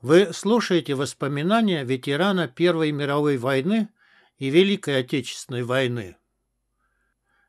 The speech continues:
Яковенко Мстислав Владимирович. Конец первой части.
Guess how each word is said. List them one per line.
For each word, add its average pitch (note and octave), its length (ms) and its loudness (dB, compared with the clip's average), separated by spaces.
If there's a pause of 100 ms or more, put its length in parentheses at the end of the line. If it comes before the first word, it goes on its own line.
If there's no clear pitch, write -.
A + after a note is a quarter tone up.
Яковенко E3+ 880 2 (160)
Мстислав F3 640 -2
Владимирович. B2+ 840 -2 (1040)
Конец G#3+ 380 2
первой F3 380 2
части. A#2 680 -10